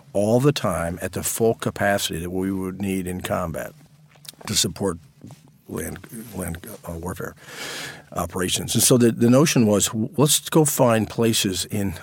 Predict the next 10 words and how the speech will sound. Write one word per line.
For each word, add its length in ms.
America 760
where, 220
by 380
and 160
large, 380
the 300
technical 560
capabilities, 920
the 140
talent 600